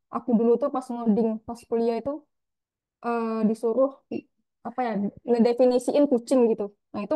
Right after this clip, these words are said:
beneran ngedefinisiin dari awal tuh, tipenya apa, dia punya berapa kaki, dia punya telinga berapa, dia berambut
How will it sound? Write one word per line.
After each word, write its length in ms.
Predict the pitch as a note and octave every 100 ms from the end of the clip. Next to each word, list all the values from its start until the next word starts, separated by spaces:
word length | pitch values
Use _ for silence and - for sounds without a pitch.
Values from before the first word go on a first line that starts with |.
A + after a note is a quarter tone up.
| B3
beneran 320 | A#3+ A#3+ B3 A#3+
ngedefinisiin 760 | A3+ A#3 B3 A#3+ A#3+ A#3 A#3+ B3 A#3+ A#3+ _ _ - A3
dari 140 | A3+ -
awal 240 | C4 C#4+
tuh, 100 | C4+ B3
tipenya 360 | A3 - G3+ G3 -
apa, 480 | C#4 - C4+ C4 C4 - _ -
dia 180 | A#3 A3 -
punya 220 | A3+ A3+ G3+
berapa 240 | A3 - G#3+ C#4
kaki, 520 | D4+ - C4 B3+ A3+
dia 100 | A#3+
punya 400 | A#3+ A#3 A3+ A3+ A3 _ _ _
telinga 340 | - A#3+ A#3 G#3+
berapa, 560 | G#3+ C4 - C4+ C4+ C4+ C4 _ _ _ -
dia 480 | A3+ A#3 A3+ A3+ G#3
berambut 920 | G#3+ A3+ A#3 _ - A#3 A3 A3